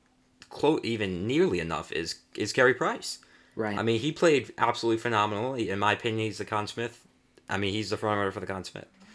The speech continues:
Speaker 1: That's a,
Speaker 2: Yeah.
Speaker 1: that's if, uh, Conn Smythe. That's if, if, of course, they win the cup. They have to win the cup.
Speaker 2: Right.
Speaker 1: Then he can get it. But if they do, undoubtedly, he's, that goes to him.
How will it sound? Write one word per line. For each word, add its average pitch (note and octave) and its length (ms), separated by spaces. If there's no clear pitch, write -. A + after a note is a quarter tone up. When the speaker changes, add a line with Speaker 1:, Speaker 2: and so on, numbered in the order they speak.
Speaker 1:
That's F#2+ 260
a, G2+ 60
Speaker 2:
Yeah. G2 60
Speaker 1:
that's G2 260
if, F#2+ 220
uh, F2 260
Conn F#2 180
Smythe. F#2 280
That's F#2 200
if, - 100
if, F#2 340
of - 160
course, F#2+ 380
they - 180
win G2 260
the D#2+ 60
cup. - 320
They G#2 60
have G2 120
to G#2+ 80
win G2+ 120
the F2+ 80
cup. A2+ 200
Speaker 2:
Right. F#2+ 80
Speaker 1:
Then D#3 240
he D3 80
can G2 140
get F2+ 200
it. F#2 180
But B2+ 120
if A2+ 100
they B2+ 120
do, A#2 320
undoubtedly, A2+ 640
he's, G2 220
that F#2+ 180
goes G#2 240
to G2 80
him. E2+ 320